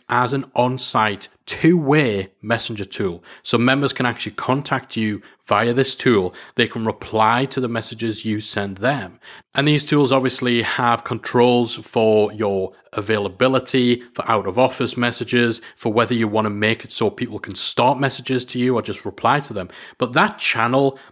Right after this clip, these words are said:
that affords an opportunity for a little bit of private communication where it's needed. Again, it's an opportunity to provide personal touch and personal service to your members. The fourth simple way of adding a personal touch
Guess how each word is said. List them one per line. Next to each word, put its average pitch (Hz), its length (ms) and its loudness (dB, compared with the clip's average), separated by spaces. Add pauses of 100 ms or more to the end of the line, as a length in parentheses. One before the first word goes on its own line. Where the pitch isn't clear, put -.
(140)
that 120 340 0
affords 131 640 2
an 135 100 0
opportunity 131 760 -2
for 139 180 -2
a 110 60 0
little 110 340 0
bit 131 160 -2
of 127 100 -4
private 110 320 0
communication 110 760 -2
where 113 200 2
it's - 200 -6
needed. 131 380 2 (260)
Again, 143 440 0 (220)
it's - 220 -6
an 101 80 0
opportunity 110 560 0
to 107 180 -6
provide 104 720 0 (240)
personal 98 640 -2 (140)
touch - 520 -4
and 98 140 -10
personal 101 340 0
service 92 520 -2 (260)
to 104 180 0
your 95 220 0
members. 92 460 -6 (440)
The 107 60 -4
fourth 170 440 4
simple 160 340 4
way 156 140 4
of 147 100 0
adding 147 220 2
a 131 60 0
personal 143 420 -2
touch - 360 0